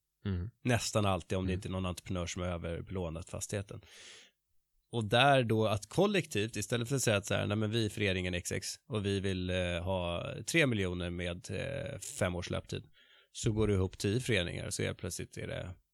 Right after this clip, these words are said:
Speaker 2: ja, kanske femtio miljoner eller hundra miljoner, eller jag vet inte hur mycket pengar en förening normalt är belånad. Och då får man väsentligt mycket bättre räntevillkor. Det tror jag att man fick, men det var
Speaker 1: Mm.
Speaker 2: ändå väldigt svårt att göra pengar på det.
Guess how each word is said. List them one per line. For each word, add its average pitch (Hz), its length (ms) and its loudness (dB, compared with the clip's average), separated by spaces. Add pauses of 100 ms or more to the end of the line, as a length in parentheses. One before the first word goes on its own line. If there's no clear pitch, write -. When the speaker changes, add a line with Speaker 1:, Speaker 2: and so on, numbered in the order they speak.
(140)
Speaker 2:
ja, - 220 -12
kanske - 220 -12
femtio 104 320 -4
miljoner 107 320 -2
eller 95 100 -6
hundra 127 200 4
miljoner, 92 280 -4
eller 90 140 -2
jag 87 60 -2
vet 87 80 -4
inte 87 140 -4
hur 85 160 -6 (180)
mycket 90 260 -4
pengar 90 280 -4
en 90 80 -8
förening 92 560 -8
normalt 90 520 -4
är 107 40 -6
belånad. 95 360 -4 (1120)
Och 117 140 2
då 104 240 6
får 101 200 2
man 92 200 2
väsentligt 92 340 0
mycket 98 140 -2
bättre 104 360 -2
räntevillkor. 107 420 2
Det 127 140 6
tror 170 140 8
jag 185 40 10
att 170 60 -2
man 175 120 4
fick, - 540 0
men 120 140 0
det 120 80 2
var 117 80 6
Speaker 1:
Mm. 120 140 4
Speaker 2:
ändå 113 280 4
väldigt 107 280 4
svårt 110 380 4
att - 80 -4
göra 92 200 2
pengar 113 360 2
på 87 160 -6
det. 90 120 -4